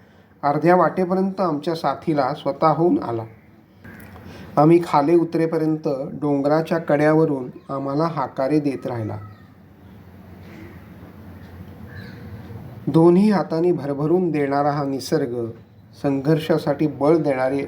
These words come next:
उंचच उंच डोंगर आणि खळाळून वाहणारे धबधबे, ओहोळ आणि नद्या यांच्यामुळेच आपण सुखाने आणि आनंदाने राहू शकतो.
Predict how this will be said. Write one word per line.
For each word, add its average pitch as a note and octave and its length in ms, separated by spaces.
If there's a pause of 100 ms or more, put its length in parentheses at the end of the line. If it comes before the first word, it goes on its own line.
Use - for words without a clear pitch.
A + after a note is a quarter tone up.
उंचच F3 460
उंच C#3+ 360
डोंगर C3+ 560 (680)
आणि D#3 160 (100)
खळाळून D#3+ 560
वाहणारे C#3+ 600
धबधबे, B2+ 560 (120)
ओहोळ B2+ 420 (140)
आणि D3 180
नद्या C#3+ 420 (720)
यांच्यामुळेच F#3 880
आपण D#3+ 300
सुखाने D#3+ 640
आणि C#3 240
आनंदाने D3+ 640
राहू C3 280
शकतो. - 440